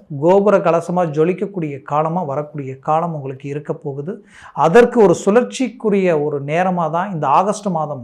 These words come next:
ஒண்ணாம் தேதியிலிருந்து இருபத்தி ஒண்ணாம் தேதி வரைக்கும் இந்த அமைவுகள் இருக்கு. அதனால இந்த பேரதிர்ஷ்டத்தை மிஸ் பண்ணாம பயன்படுத்திக்கங்க.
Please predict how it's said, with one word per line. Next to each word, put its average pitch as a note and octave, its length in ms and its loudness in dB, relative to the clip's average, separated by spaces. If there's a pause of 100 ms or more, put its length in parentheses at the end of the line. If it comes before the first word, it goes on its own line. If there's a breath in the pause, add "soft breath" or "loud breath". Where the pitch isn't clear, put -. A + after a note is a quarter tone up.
(120)
ஒண்ணாம் E3+ 280 -4
தேதியிலிருந்து C#3+ 520 -8 (100)
இருபத்தி F3+ 360 -4
ஒண்ணாம் D3 220 -8
தேதி C3 200 -12
வரைக்கும் D#3 340 -10 (580 loud breath)
இந்த B3 220 6 (100)
அமைவுகள் G3+ 640 4
இருக்கு. F#3 300 -2 (200)
அதனால D3 460 -6 (140)
இந்த D#3 200 -2
பேரதிர்ஷ்டத்தை F3+ 800 0 (560 soft breath)
மிஸ் A3+ 240 2 (200)
பண்ணாம E3+ 500 2 (580)
பயன்படுத்திக்கங்க. C#3+ 920 -2